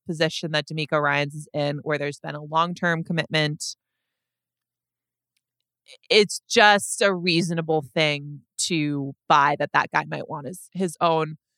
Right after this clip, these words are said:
that that guy has a lot of power within the organization in that moment, and that that guy might want someone who he has a say in, in picking to be, um, leading the personnel department.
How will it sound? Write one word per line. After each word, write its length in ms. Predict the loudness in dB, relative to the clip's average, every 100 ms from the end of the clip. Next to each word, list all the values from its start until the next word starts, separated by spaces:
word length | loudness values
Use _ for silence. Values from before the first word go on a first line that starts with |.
| _
that 120 | 4
that 160 | 6 8
guy 120 | 6
has 160 | 6 0
a 40 |
lot 240 | 4 6 6
of 60 |
power 340 | 6 6 6 4
within 180 | 2
the 120 | 0 0
organization 540 | 0 0 0 0 -4
in 100 | 0
that 140 | 0
moment, 400 | 0 -6 -6 -8 -12
and 120 | -8
that 120 | -2
that 140 | -2 2
guy 200 | 2 0 -4 _ _ _ _ _ _ _ 0
might 240 | 4 4
want 340 | 4 4 4 0 _ _
someone 420 | 0 2 2 0 -2
who 140 | -6
he 160 | -6 -2
has 200 | -2 -2
a 60 | -6
say 320 | -4 -2 -2
in, 160 | -6 -8
in 180 | -8 -6
picking 440 | -6 -6 -10 -10 -8
to 80 |
be, 420 | -8 -6 -6 -8 -12 _ _ _
um, 500 | 2 2 0 -4 -10 -18 _ _ _ _ -20 _ _ _ _ 0
leading 300 | 4 4 2
the 80 | 2
personnel 380 | 2 0 -4
department. 400 | -4 -6 -6 -10